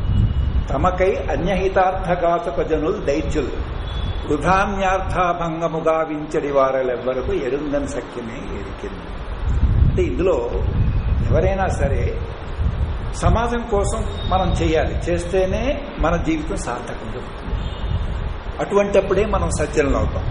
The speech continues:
అటువంటప్పుడు కొన్ని కొన్ని సందర్భాల్లో గొప్పవాడు సజ్జనులు అనిపించుకోవాలన్నట్టయితే అవసరమైతే తన పని కూడా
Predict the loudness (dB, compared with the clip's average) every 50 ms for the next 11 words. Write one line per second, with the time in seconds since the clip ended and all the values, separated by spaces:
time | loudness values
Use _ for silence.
0 | -2 -2 -2 -2 0 0 2 2 2 2 2 0 0 2 2 2 2 4 2 2
1 | 2 0 -2 -4 -4 -2 -2 -2 -2 -2 -2 -4 -4 -2 -2 0 0 0 0 -2
2 | -4 -6 -6 -6 -8 -8 -8 -6 -6 -4 -2 -2 -2 2 2 4 4 4 4 2
3 | 0 -2 -4 -2 -2 0 2 2 2 0 0 -2 -2 -2 -2 0 0 -2 -2 -2
4 | -4 -4 -2 2 4 4 4 4 2 0 0 -2 -2 -2 -2 -2 -2 -2 -4 -4
5 | -4 -2 -2 -2 -2 -2 -4 -6 -8 -8 -8 -8 -8 -8 -8 -10 -8 -8 -8 -8
6 | -6 -8 -8 -10 -10 -12 -8 -2 0 2 2 2 4 4 2 2 2 0 0 -2
7 | -2 0 0 0 0 0 -2 -2 -2 0 2 2 2 2 2 0 0 -2 -4 -4
8 | -4 -2 -2 2 2 2